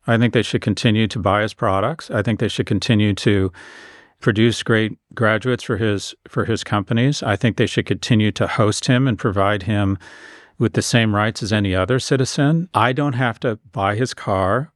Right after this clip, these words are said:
or be on his platform as a consumer. It's pretty simple. And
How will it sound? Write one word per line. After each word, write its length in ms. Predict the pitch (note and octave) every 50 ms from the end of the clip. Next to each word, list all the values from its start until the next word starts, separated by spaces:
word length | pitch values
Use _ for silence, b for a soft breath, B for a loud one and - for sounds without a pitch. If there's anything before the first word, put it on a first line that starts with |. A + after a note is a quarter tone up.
| _
or 160 | - B2 G#2+ G2
be 180 | F2+ G2+ F#2+
on 160 | F#2+ G2 G#2+
his 100 | A#2 A2
platform 600 | - - - D#3 E3+ F#3 - - A#2+ G2+ - - _ b b b b b b b b b
as 220 | - F#2+ G2+ - -
a 40 | A#2+
consumer. 680 | - C3 B2 - - D#3+ D#3+ E3+ C3+ F#2+ G2+ - _ _ _ _ _ -
It's 260 | - A2 G#2+ G2+ - -
pretty 300 | - - - B2 A#2 B2
simple. 500 | - - D#3 D3 - - F#2+ F2+ - b b b b b b b b b b b
And 460 | - D3 A#2 A#2 A#2 A2+ A2 G#2+ G#2